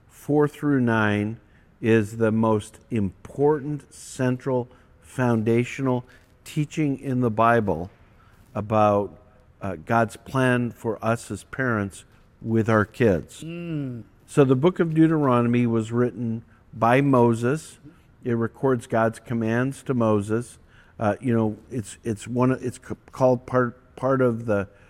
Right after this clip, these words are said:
Speaker 1: uh, uh, Pentateuch, first five books, Genesis, Exodus, Leviticus, Numbers, Deuteronomy. It describes when God, through Moses, took the Israelites out of Egypt. They're in the Sinai Desert.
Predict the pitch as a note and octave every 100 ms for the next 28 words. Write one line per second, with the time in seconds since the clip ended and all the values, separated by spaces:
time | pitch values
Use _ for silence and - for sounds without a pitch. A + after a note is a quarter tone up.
0 | - - G2+ F2+ D#2 - - - G2 D#2
1 | - D3 D3+ C#3 - A2 C#3+ - _ _
2 | - C3 - C3 B2+ A#2+ A#2+ - C3 A#2+
3 | A#2+ B2+ A#2 - A#2 A#2 B2 A#2 - -
4 | - - A#2 A2+ A2+ A2 G#2+ A#2 A2 G#2+
5 | - _ _ - A#2 A#2+ A#2+ G#2+ G#2+ G#2+
6 | G#2 G#2 A2+ - _ - - - B2+ A#2+
7 | - C3 - - C3 C3+ D3+ D3+ C3+ B2
8 | A2 G#2+ B2 B2+ B2+ B2 - - _ _
9 | - - D3+ D#3+ C#3+ C3 B2+ C#3 A#2+ -
10 | C#3 - B2 G2+ A#2+ B2+ C3+ B2+ A#2+ A2+
11 | - - B2 D#3+ D#3 C3 A#2+ A#2 A#2 -
12 | - - - _ A#2 A#2+ A#2+ A#2 - B2
13 | C#3+ D#3+ D3 A#2 A2 A#2